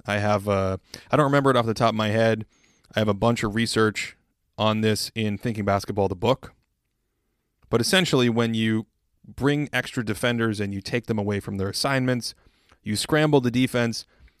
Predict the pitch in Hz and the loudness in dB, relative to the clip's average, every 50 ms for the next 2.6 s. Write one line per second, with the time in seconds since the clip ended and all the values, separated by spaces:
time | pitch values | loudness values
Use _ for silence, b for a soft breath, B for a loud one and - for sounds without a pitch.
0 | b - 113 117 - 131 139 139 - - 139 127 117 - 123 - 101 107 107 - | b -4 -4 -2 -2 -2 -4 -4 0 0 0 0 2 0 -2 0 0 -2 -2 -2
1 | 110 - - 120 113 107 101 107 101 98 - 101 95 98 92 92 - - 95 - | -4 -2 -2 -4 -4 -2 -2 -2 -2 -2 -2 -2 -2 0 -2 -4 -2 -4 -6 -6
2 | 92 92 98 101 90 - - - - - - | -8 -8 -8 -10 -10 -12 -14 -18 -20 -20 -20